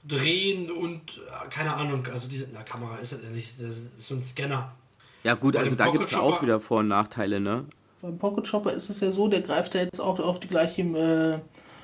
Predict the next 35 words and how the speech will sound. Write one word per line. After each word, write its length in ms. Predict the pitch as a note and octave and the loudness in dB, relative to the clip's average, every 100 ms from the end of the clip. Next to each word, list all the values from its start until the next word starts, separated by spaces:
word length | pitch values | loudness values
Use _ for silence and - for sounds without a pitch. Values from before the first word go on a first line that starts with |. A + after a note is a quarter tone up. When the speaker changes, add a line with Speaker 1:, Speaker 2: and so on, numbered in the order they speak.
| - - | -20 -6
Speaker 3:
Produkt-, 320 | - F3 A3 | 0 4 4
Speaker 1:
Ja, 220 | G#3 F#3 G3 | 4 4 4
der 200 | F#3 F3+ | 6 6
Speaker 3:
äh, 40 | F3 | 6
Speaker 1:
kann 160 | - | 4
auch 60 | F#3 | 2
Speaker 3:
oder 100 | E3+ | 2
Speaker 1:
Barcode. 240 | D#3+ F3+ | 4 4
Speaker 3:
Produktkatalog 600 | F3+ C#3 C3 F#3 E3+ D#3 C#3+ | 6 4 4 6 8 6 4
Speaker 1:
Barcode. 100 | - | 0
Speaker 3:
zurück. 260 | C#3+ C#3+ - - - _ _ _ _ - | 2 0 -2 -18 -20 _ _ _ _ 0
Speaker 2:
Das 120 | C3 | 4
Schöne 320 | - E3+ F#3+ | 12 12 12
halt 220 | E3+ D#3+ | 8 6
beim, 240 | D#3+ C#3 B2 | 4 4 4
beim 200 | A#2 A2+ | 2 2
Pocket 320 | - - - | 0 -2 -2
Shopper 340 | - D3+ C3+ | 0 2 4
ist 180 | F#2 A#2 | 4 4
halt, 160 | C3 A#2 | 2 2
er 160 | F2 | 0
ha-, 80 | A2+ | -2
er 260 | - - - | -6 -6 -6
hat 140 | A2+ | -4
halt 160 | G#2 C2+ | -4 0
Online-Anbindung, 920 | D3 E3 D3 A#2+ C3 C3+ C3 B2+ B2 | 2 2 2 2 2 2 4 2 2
ne, 180 | A#2 B2 C#3 | 2 2 2
über 240 | A2 G#2+ | 2 2
das 160 | G#2+ - | 0 -2
iPhone. 520 | G#2 A#2+ - A#2+ A2+ - - - | -2 0 0 2 0 -4 -18 -8
Er 100 | F#2+ | -6
kriegt 300 | - B2 - | -2 -2 2
wesentlich 460 | C3 A#2 A2 A2+ | 2 2 0 -2
zeitnäher 600 | - A#2+ B2 A#2+ B2 A#2 A#2 | -4 0 0 2 2 4 4
und 200 | G2 | 2